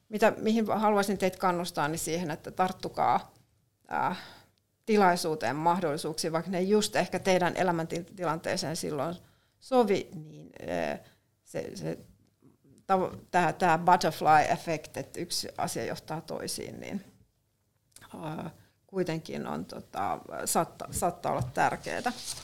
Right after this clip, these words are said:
Ähm, hetkinen, tässä ilmeisesti ei ole tullut sitä toista.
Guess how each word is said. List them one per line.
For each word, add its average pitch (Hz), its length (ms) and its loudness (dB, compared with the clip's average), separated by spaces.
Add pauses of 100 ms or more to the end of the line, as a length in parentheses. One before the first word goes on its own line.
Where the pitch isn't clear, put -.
(460)
Ähm, 220 520 2 (1600)
hetkinen, 220 380 -8
tässä - 400 -6
ilmeisesti 247 360 -4
ei 233 80 0
ole 240 120 -6 (320)
tullut 226 340 -4
sitä - 320 -8 (240)
toista. - 380 -8